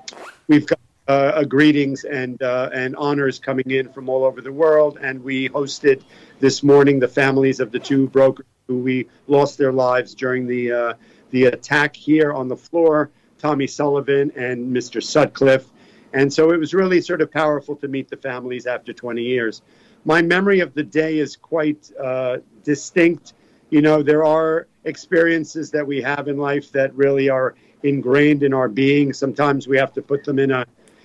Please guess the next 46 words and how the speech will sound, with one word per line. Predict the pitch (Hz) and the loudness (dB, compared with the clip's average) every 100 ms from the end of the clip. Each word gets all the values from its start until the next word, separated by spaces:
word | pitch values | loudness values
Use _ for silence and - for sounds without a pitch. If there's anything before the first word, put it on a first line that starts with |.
| _ | _
in | 143 | 2
a | 139 | 2
box | 147 165 165 - | 4 4 2 -2
on | 147 | -4
the | 139 | -4
shelf | - 151 151 - | -2 -2 -2 -4
because | 139 139 - | -8 -8 -2
they're | 147 | -2
just | 143 147 - | -2 -6 -4
too | 160 | -2
much | 147 - | -2 -4
to | - | -6
live | 143 147 135 | 0 0 0
with | 135 131 | -2 -4
on | 127 | -8
a | |
daily | 123 139 135 | -2 -2 -2
basis. | 135 143 139 123 - _ _ _ _ | -6 -6 -6 -12 -20 _ _ _ _
For | _ 170 | _ 2
me | 175 180 | 4 4
that | 180 143 | 2 2
day, | 156 165 165 | 2 2 0
I, | 143 | -2
I | 143 | -2
was | 139 135 | -4 -4
coming | 160 165 156 | -6 -4 -2
into | 151 135 | -4 -2
work | 143 156 175 | 0 0 0
as | 143 - _ _ _ _ | -8 -8 _ _ _ _
I | 139 | -4
had | 147 143 | -4 -4
flown | 170 165 160 | 0 0 2
in | 160 | -2
from | 147 147 | -4 -4
Norway | 135 143 156 175 180 180 165 _ _ | 0 0 2 2 0 -2 -8 _ _
on | 135 139 139 | -6 -6 -6
a | 131 | -8
Sunday | - - 170 160 156 147 | -8 -2 -2 2 0 0
night, | 143 156 165 | 0 -2 -4
the | 147 | -6
night | 147 143 | -4 -6
before, | 139 - 156 170 | -10 -2 0 2
at | |
a | 135 | -2
friend's | - 147 143 | -6 -6 -6
wedding. | 127 156 196 214 | -4 -4 -2 -6